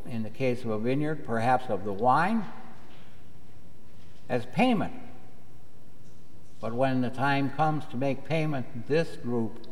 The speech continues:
refuses to pay. In fact, they injured some of his representatives. They even kill his son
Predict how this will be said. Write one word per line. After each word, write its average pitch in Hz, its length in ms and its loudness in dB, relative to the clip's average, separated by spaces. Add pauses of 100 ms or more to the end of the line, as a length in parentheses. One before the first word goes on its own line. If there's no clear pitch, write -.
(440)
refuses 120 880 2 (100)
to 101 60 -4
pay. 104 540 0
In - 1040 -4
fact, 117 260 4
they 135 220 4
injured 131 380 0
some 123 280 2
of 104 60 -2
his 113 160 0
representatives. 135 880 0 (400)
They 117 140 4
even 110 280 4
kill 156 320 4
his 139 220 0
son 95 500 0